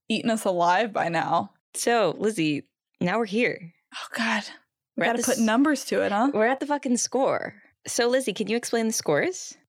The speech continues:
Speaker 1: How the subtextual score works is we each grade the film on how gay is it and how good is it on a scale of one to ten. We then average those to get a single subtextual score.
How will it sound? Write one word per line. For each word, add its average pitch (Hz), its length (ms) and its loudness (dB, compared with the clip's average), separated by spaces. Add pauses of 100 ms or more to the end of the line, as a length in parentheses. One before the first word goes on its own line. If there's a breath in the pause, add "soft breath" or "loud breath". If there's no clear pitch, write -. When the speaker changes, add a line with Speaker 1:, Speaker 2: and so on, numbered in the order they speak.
Speaker 1:
How 311 180 2
the 381 60 2
subtextual 285 540 -2
score 226 280 0
works 262 360 0
is 214 260 -2
we 214 160 -2
each 277 300 -2
grade 233 220 2
the 226 60 -8
film 262 400 2
on 208 200 0
how 190 240 -2
gay 214 220 0
is 277 180 0
it 311 180 0
and 202 120 -4
how 190 180 0
good 220 180 -2
is 277 160 0
it 349 180 2 (200 soft breath)
on 208 80 0
a 202 40 -2
scale 202 300 0
of 190 100 -2
one 196 140 0
to - 100 -4
ten. 330 360 2 (360 loud breath)
We 240 180 2
then 220 500 2
average 240 360 -2
those 214 420 0 (220 soft breath)
to 202 100 -4
get 190 140 -2
a 180 60 0
single 254 280 2
subtextual 208 640 -6
score. - 360 -6